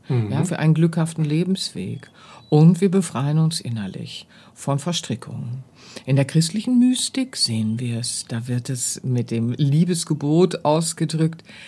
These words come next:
Speaker 2: "Liebe deinen Nächsten wie dich selbst." Und hier geht es um diese wundervolle Erfahrung, dass die Selbstliebe zu uns und unserem inneren Wesen und die Nächstenliebe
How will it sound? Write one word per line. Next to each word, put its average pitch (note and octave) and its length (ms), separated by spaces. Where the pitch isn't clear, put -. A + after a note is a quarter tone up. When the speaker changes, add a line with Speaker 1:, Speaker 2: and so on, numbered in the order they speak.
Speaker 2:
"Liebe F3+ 480
deinen D3+ 360
Nächsten B2 580
wie B2+ 100
dich B2 220
selbst." G#2+ 560
Und C#3+ 140
hier A#3+ 500
geht G3+ 260
es F3 140
um F3 100
diese D#3 360
wundervolle G#3+ 880
Erfahrung, C#3+ 960
dass C3+ 340
die B2 200
Selbstliebe G#3+ 960
zu - 300
uns F#3+ 540
und C#3+ 220
unserem C#3+ 380
inneren D#3 720
Wesen C3 840
und D3 160
die D#3+ 100
Nächstenliebe C#3+ 1160